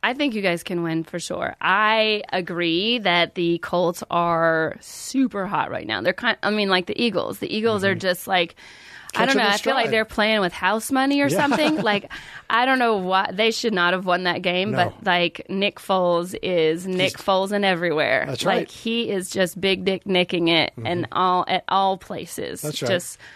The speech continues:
Speaker 1: slapping teams silly.
Speaker 2: He's got the magic.
Speaker 1: He does have the magic. He
Speaker 2: As,
Speaker 1: has the
Speaker 2: uh,
Speaker 1: ba-
Speaker 2: as, um, Dirk Diggler would say,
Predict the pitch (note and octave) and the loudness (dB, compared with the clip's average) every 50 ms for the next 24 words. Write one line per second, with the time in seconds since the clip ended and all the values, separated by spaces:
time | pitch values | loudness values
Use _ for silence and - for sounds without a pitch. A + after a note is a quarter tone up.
0 | - - - - - G3+ G3+ F#3+ F3+ F#3 - G3 F#3+ F#3 - - F#3+ F3+ F3 F3+ | -20 -16 -12 -10 -8 -4 -2 -2 -2 -2 -2 -4 -6 -6 -4 -4 -4 -4 -4 -4
1 | F3 - - - F3+ E3+ D#3 G2 G#2 - - D3+ C3 C#3+ F3 D#3+ - F3 E3+ F3+ | -6 -6 -2 -2 0 0 -2 -4 -6 -4 -4 -4 0 0 0 0 2 2 2 2
2 | G#3 G#3 - - - _ - - - _ _ - - G#3+ G#3 F3+ G3+ F#3 F#3 F3+ | 2 0 -2 -4 -12 _ -20 -20 -20 _ _ -8 -4 -4 -2 0 2 0 0 0
3 | G3 F#3 F#3 F#3+ G3 F3 F3 F3 F3 E3+ F3 F3+ F3+ F3 E3+ E3+ - - - - | 0 -2 -2 -2 -2 -4 -2 0 0 0 -2 -2 -4 -8 -8 -10 -12 -12 -6 0
4 | F#3+ F#3 F#3 F#3 - - F#3 D#3+ D3+ D3 D#3+ - - E3 D#3 D#3 D3+ C#3 A#2+ C3 | 2 4 4 4 2 2 2 4 4 4 2 2 0 2 2 2 2 0 0 0
5 | D3 C#3+ D3 C#3+ C#3 C3+ C3+ B2 A#2+ B2 - - - D#3 C3 F3+ E3+ F3 F3 F3+ | 2 2 2 2 0 0 -4 -6 -8 -12 -14 -14 -8 -2 0 0 0 2 2 2
6 | F3 D3+ D3 B2 G#2+ F#2+ - - C#3 B2 - - - B2+ A#2+ A#2+ A#2+ | 2 2 0 -2 -2 -6 -8 -4 -2 -2 0 2 2 4 4 2 2